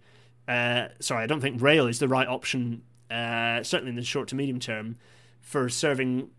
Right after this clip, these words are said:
parts of West Wales, you know, between Carmarthen and Aberystwyth. I don't think, I think that better integration of the existing bus service, and also, um, they need, they need to double up the service, 'cause the, the express bus often ends up being a local bus service, and it stops everywhere if you just stick your hand out, which,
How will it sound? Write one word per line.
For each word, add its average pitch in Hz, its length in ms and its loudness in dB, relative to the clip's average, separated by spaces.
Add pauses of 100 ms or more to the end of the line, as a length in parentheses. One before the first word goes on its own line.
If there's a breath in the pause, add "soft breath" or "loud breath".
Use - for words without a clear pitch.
parts 139 300 -4
of 127 80 -2
West 123 200 -4
Wales, 127 360 -2
you 135 80 -6
know, 110 40 -6
between 120 320 -6
Carmarthen 123 380 -6
and 117 80 -8
Aberystwyth. 117 460 -10
I 120 80 -10
don't 131 120 -6
think, 127 200 -10
I 120 80 -10
think 143 240 -6
that - 320 -10
better 151 240 0
integration 135 420 -4
of 117 80 -6
the 127 60 -2
existing 127 640 -6
bus 139 260 -6
service, 123 420 -4
and 139 120 0
also, 151 420 4 (500 loud breath)
um, 135 260 2 (200)
they 135 140 -4
need, 143 180 0
they 143 80 0
need 143 80 2
to 120 80 -10
double 139 220 4
up 147 80 0
the 120 80 -6
service, 117 260 -2
'cause 123 160 0
the, 147 140 2
the 139 220 -2
express - 540 -2
bus 135 300 -4
often 139 280 -2
ends 127 180 0
up 104 120 -8
being 123 200 -2
a - 20 -6
local 120 300 -6
bus 110 160 -8
service, 110 200 -8
and 127 60 -6
it - 80 -8
stops - 260 -2
everywhere 120 320 -2
if - 120 -8
you 120 60 -14
just 113 120 -8
stick - 160 -10
your 107 100 -14
hand 120 200 -4
out, 104 120 -12
which, - 200 -12